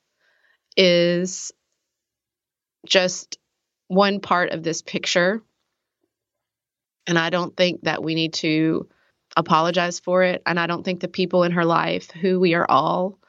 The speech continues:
so devastated for, Sarah and Dan and her children, I don't think they need us to apologize for that either. So the way that we have all gathered around each other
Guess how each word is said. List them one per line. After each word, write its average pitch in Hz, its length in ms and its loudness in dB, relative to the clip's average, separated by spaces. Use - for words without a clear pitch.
so 175 720 2
devastated 185 640 -4
for, 220 540 -2
Sarah 185 600 0
and 160 200 -6
Dan 185 380 2
and 175 120 -6
her 170 120 0
children, 185 600 2
I 208 80 4
don't 220 180 2
think 170 180 -2
they 185 140 2
need 220 180 0
us 151 160 -4
to 170 80 -4
apologize 160 520 -2
for 151 120 -4
that - 180 -2
either. 151 300 -4
So 185 500 0
the 185 200 2
way 185 400 4
that 180 180 0
we 170 140 -2
have 170 140 -2
all 160 180 2
gathered 156 380 -2
around 151 300 -6
each 175 160 -4
other 185 380 0